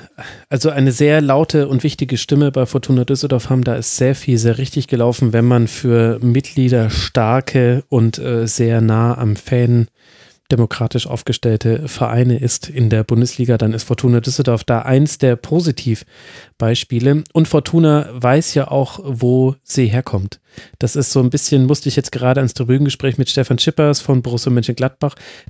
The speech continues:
denken, der ja in einer Situation übernommen hat als, äh, leitender Geschäftsführer, als Herr für die Zahlen, an, in der, äh, Gladbach ganz kurz vor der Insolvenz stand. Man war gerade in die zweite Liga zum ersten Mal abgestiegen in seiner Vereinsgeschichte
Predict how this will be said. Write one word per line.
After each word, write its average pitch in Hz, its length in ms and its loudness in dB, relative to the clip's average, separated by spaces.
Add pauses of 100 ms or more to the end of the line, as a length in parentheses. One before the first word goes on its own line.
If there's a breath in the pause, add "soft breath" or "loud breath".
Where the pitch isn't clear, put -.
denken, 135 420 2
der 120 160 4
ja 120 160 4
in 123 120 2
einer 117 200 2
Situation 139 520 0
übernommen 127 480 2
hat 131 160 0
als, 123 320 -4
äh, 135 180 -4
leitender 127 400 0
Geschäftsführer, 135 760 -4
als 123 220 -6
Herr 131 140 0
für - 100 -4
die 123 140 -2
Zahlen, 127 420 2 (560 loud breath)
an, 135 260 -4
in 127 260 0
der, 127 380 2
äh, 135 260 -10 (180)
Gladbach - 400 -2
ganz 139 280 0
kurz 151 240 0
vor 135 160 2
der 131 100 0
Insolvenz 117 420 2
stand. 101 200 -4
Man 104 160 -2
war 110 160 2
gerade 123 440 0
in 131 100 2
die 127 140 0
zweite 139 320 -2
Liga 147 240 0
zum 143 160 -2
ersten 135 240 -2
Mal 131 100 2
abgestiegen - 460 -4
in 131 80 0
seiner 131 200 2
Vereinsgeschichte 131 800 -4